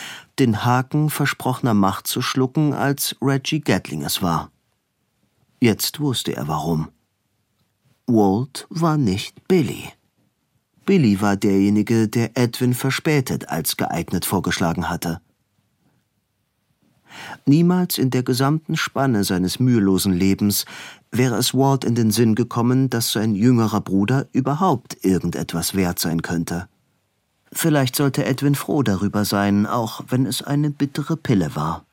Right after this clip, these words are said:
Wenn diese Leute schon vor den Morden zu ihm gekommen wären, ehe irgendetwas schiefgegangen war, wenn sie ihm die Suche nach dem letzten Vertrag richtig verkauft,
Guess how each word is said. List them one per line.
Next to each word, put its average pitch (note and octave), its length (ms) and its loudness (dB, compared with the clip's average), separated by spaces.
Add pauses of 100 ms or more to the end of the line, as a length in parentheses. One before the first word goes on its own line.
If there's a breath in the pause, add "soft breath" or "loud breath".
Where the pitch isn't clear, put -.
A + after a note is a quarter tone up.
(880 loud breath)
Wenn A#2+ 360 4
diese A#2+ 240 2
Leute B2 360 2
schon A#2 300 0
vor E3+ 300 -2
den F#2+ 200 2
Morden F2+ 360 0
zu G2 140 0
ihm G2 160 2
gekommen G#2 460 2
wären, G#2+ 420 2 (520 loud breath)
ehe G#2+ 240 4
irgendetwas G2+ 580 0
schiefgegangen G2 680 0
war, G2 300 0 (600 loud breath)
wenn C#3+ 260 0
sie C#3 160 -2
ihm D3 120 0
die D#3 140 -2
Suche G3 420 0
nach A2 220 0
dem A#2 160 2
letzten C3+ 360 -2
Vertrag B2 680 -2
richtig C#3 400 -2
verkauft, G#2+ 760 -2